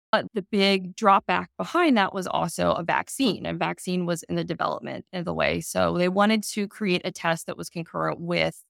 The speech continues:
the vaccine. So the test that they developed is called the Western blot test, and it's different bands within your immune system. It's kinda like a lock and key. Like,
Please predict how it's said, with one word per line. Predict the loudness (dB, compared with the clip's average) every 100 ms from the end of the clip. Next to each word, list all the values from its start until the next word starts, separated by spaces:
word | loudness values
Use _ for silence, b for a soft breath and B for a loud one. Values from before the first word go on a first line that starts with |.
| -16
the | -10
vaccine. | -4 -4 -4 -12 -16 -18 -18 -20 _ _ _ _
So | -6 4 8 8 6 4 0 _ _ _
the | -4 4 8 10 8 4
test | 0 0 0
that | 0
they | 2
developed | 4 4 4 2
is | -2
called | -2 0
the |
Western | 4 2 0 -4 -2
blot | 0 -2 -2
test, | -6 -8 -8 -4
and | -4
it's | -2
different | -2 0 -2 -2
bands | 0 0 0 -2
within | -6 -6 -4
your | -4
immune | -4 -6 -8
system. | -10 -12 -8 -6 -6
It's | -6
kinda | -4 -2
like | -2
a | 0
lock | 0 0 0
and | -6
key. | -6 -8 -6
Like, | -6 -6